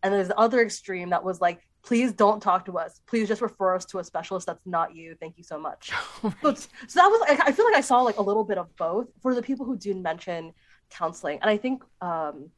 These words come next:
Speaker 1: I always feel like every time we record an episode, I'm, like, fresh off of a class that's very <laughs> relevant to whatever we're talking about. So I just finished a class, class on both pastoral counseling and psychopathology.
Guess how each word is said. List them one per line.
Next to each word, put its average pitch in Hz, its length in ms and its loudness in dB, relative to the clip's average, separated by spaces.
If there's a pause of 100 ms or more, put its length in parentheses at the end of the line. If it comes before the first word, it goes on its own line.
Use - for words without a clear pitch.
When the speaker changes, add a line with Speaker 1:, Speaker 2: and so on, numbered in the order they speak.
(300)
Speaker 1:
I 254 80 6
always 285 280 4
feel 330 200 -4
like 254 300 2
every 220 220 2
time 208 220 -4
we 185 40 -6
record 175 320 -4
an 165 60 -8
episode, 185 400 0
I'm, 196 80 2
like, 202 160 4
fresh 190 300 4
off 226 140 4
of 240 80 -8
a 190 80 -2
class 170 420 -2
that's - 260 -10
very 175 240 -2
<laughs> - 100 -6
relevant 208 560 0 (160)
to - 380 2
whatever 339 360 8
we're 302 120 0
talking 262 380 4
about. 208 260 2
So 285 80 2
I 294 60 0
just 240 340 -2
finished 247 240 -8
a 233 40 -12
class, 208 420 -2 (260)
class 269 280 4
on 208 300 2 (260)
both 269 220 4
pastoral 220 460 -2
counseling 233 640 -4
and 202 200 2
psychopathology. 185 920 -2